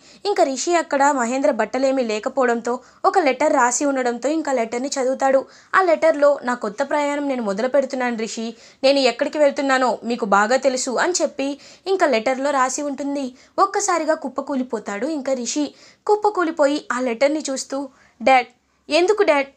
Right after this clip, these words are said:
ఎందుకు ఇంత పని చేశారు డాడ్?" అని చెప్పి మనసులో అనుకుంటూ ఉంటాడు రిషి. ఇంకా ఇది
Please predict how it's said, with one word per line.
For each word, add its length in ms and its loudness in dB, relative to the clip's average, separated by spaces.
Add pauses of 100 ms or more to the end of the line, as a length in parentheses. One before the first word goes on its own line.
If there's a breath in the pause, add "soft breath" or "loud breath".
(240)
ఎందుకు 300 4
ఇంత 120 0
పని 220 2
చేశారు 360 0
డాడ్?" 260 2 (100)
అని 200 0
చెప్పి 280 -2 (360 soft breath)
మనసులో 340 0
అనుకుంటూ 460 -2
ఉంటాడు 400 -2
రిషి. 380 0 (520)
ఇంకా 280 2 (180)
ఇది 220 0